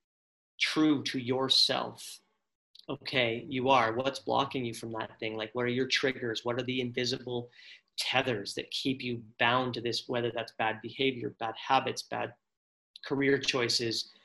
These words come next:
um, stuck in a job you don't wanna do? What are all those things? And then we go from there and we, we, we put together daily habits,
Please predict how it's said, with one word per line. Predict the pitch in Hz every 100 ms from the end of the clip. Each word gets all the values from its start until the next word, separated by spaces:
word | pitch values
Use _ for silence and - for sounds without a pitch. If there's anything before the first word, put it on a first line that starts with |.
| - - - _ -
um, | 131 123 117 -
stuck | - 139 135
in | 135
a |
job | 113 127 123
you | 127
don't | 131 127
wanna | 117 117
do? | 131 139
What | 117 139
are | 139 -
all | 120 131
those | 127 117 110 -
things? | 135 135 113 110
And | 123
then | 123 120
we | 120
go | 127 127
from | - 127 120
there | 123 127 127
and | 117
we, | 113 _
we, | 127 123 135
we | 123
put | - 131
together | 123 123 120 110 - - - - - -
daily | 135 135 120
habits, | - 127 127 120 - - - -